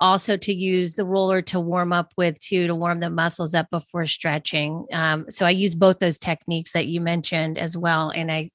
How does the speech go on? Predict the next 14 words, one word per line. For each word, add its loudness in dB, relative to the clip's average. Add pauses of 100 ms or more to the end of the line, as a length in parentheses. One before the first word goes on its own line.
highly -2
recommend. -2 (680)
Um, 6 (680)
and 4 (200)
what -6
else -2
was 0
I 2
gonna -4
say -2
about -2
that? 2
<laughs> -2
Um, 8